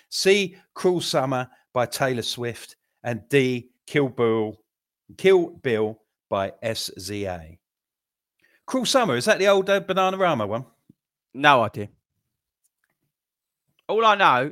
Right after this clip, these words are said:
Speaker 2: is that she is a big fan of the channel.
Speaker 1: Yeah. Well, you know, you've got to have plenty of Taylor Swift content if you're gonna get anywhere, haven't you, really?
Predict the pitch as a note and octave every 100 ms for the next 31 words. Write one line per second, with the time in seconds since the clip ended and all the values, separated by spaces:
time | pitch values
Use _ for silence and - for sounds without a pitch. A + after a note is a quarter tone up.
0 | - C3 A2 - D3 C3 - D3 - C#3
1 | B2+ A#2 - A#2+ G2 - _ _ _ _
2 | _ _ _ _ _ _ _ _ _ _
3 | - F#2 F#2 E2+ _ _ _ _ _ _
4 | _ _ - C#3 C#3 D3+ B2 D3 D3 F3
5 | D#3 - D#3+ C#3+ B2 D#3 C3+ B2 D3 -
6 | B2+ G#2+ A#2+ A2 - B2 A2+ A#2+ A2+ G2
7 | G2+ G2 F2 F#2 F2+